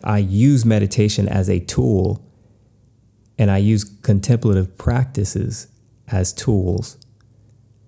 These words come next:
but in quite different ways. So that said, let me say just a little bit about contemplative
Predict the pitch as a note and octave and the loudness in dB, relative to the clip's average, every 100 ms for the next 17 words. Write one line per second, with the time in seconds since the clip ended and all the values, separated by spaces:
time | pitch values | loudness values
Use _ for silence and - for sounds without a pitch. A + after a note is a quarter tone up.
0 | _ _ _ _ _ - A2+ G2+ F#2+ - | _ _ _ _ _ -2 0 2 0 0
1 | A2 G2+ G2+ G#2 F#2 F#2+ F2+ F#2 F2+ F#2 | 0 0 0 0 0 0 0 0 -2 -6
2 | - _ _ _ _ _ _ _ _ _ | -12 _ _ _ _ _ _ _ _ _
3 | _ _ _ _ _ _ _ _ - A2+ | _ _ _ _ _ _ _ _ -2 0
4 | A#2+ D#3 D#3 A#2 G#2 G2+ - - _ _ | 2 0 0 2 2 2 -4 -16 _ _
5 | _ C3+ D#3+ C3+ D3+ B2 B2 A2 - A2+ | _ 2 4 4 4 4 2 0 0 2
6 | G#2+ C3 A2+ A2 G#2 F#2+ G2 F#2 C3 G2+ | 4 4 4 4 2 2 2 0 0 -2
7 | F#2 G#2+ G2+ G2+ F#2 F2+ F2+ | 2 0 2 2 2 0 -4